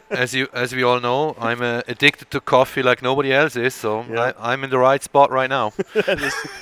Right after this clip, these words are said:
Speaker 2: that is for sure true. Hey, Rudy, quick, um, why don't you, why don't you introduce yourself quick and who you are, who you work for, and, you know, what's your history in milling, which is pretty extensive.
Speaker 1: Yeah, I, uh,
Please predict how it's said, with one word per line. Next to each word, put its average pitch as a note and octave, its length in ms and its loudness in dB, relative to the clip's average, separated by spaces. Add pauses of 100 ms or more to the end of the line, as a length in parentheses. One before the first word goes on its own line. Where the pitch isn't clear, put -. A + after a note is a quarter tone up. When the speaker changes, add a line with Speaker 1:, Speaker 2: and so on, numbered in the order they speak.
(100)
Speaker 2:
that B2 220 0
is C3 100 -6
for B2+ 160 -4
sure B2 240 -8
true. B2 300 -8 (920)
Hey, C#3 160 0
Rudy, D3 320 -2 (420)
quick, D3+ 280 -2
um, A#2 340 0 (320)
why C#3 160 2
don't E3 240 -4
you, B2+ 220 -8 (120)
why C3 200 -2
don't C3+ 200 -8
you A#2+ 300 -8 (220)
introduce B2 420 -12
yourself A#2 400 -4
quick A#2 280 -6
and G#2 260 -10
who B2 100 -10
you A2+ 220 -8
are, A2+ 440 0 (1200)
who D3 80 -10
you C#3+ 140 -4
work C#3 240 0
for, B2+ 600 -2
and, G#2 160 -14 (180)
you C#3 100 -12
know, G#2+ 160 -10 (120)
what's B2+ 220 -12
your A#2+ 80 -8
history A#2+ 360 -10
in G#2+ 60 -14
milling, A2+ 300 -8
which G2+ 160 -14
is G2+ 200 -14 (200)
pretty B2+ 220 -8
extensive. A2 540 -10 (960)
Speaker 1:
Yeah, F#3+ 260 4
I, D3+ 180 4
uh, C#3 260 6